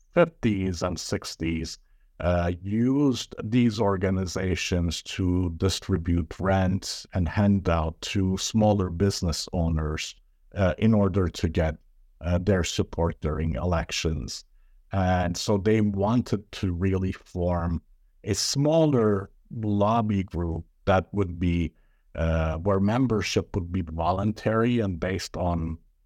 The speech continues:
uh, invitation only. You needed to be invited by two existing members. They, they really wanted kind of a select group of corporation owners to participate. That's why,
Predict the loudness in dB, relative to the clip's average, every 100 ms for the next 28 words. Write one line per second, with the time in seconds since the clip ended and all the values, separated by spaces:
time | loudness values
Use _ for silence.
0 | _ _ -10 -4 0 0 0 4 4 4
1 | -2 -4 -2 -4 -2 0 2 2 2 2
2 | 0 0 0 0 -2 -6 -6 -4 0 0
3 | 0 -2 -2 -4 -6 -6 -6 -6 -2 -2
4 | -2 -4 -6 -4 -2 0 2 2 0 0
5 | -2 -6 _ _ _ _ -2 0 0 0
6 | 0 2 2 4 2 2 0 0 0 -2
7 | -6 -6 _ _ _ _ _ _ _ -4
8 | 0 2 2 0 0 2 2 0 -2 0
9 | 0 -2 -4 -4 -4 -4 -2 -2 -2 -2
10 | 0 -2 -2 -4 -2 -4 -2 -2 -4 -8
11 | -12 -18 _ _ -10 -6 -2 -2 -2 -6
12 | -6 -4 -2 2 2 2 -2 0 0 0
13 | -2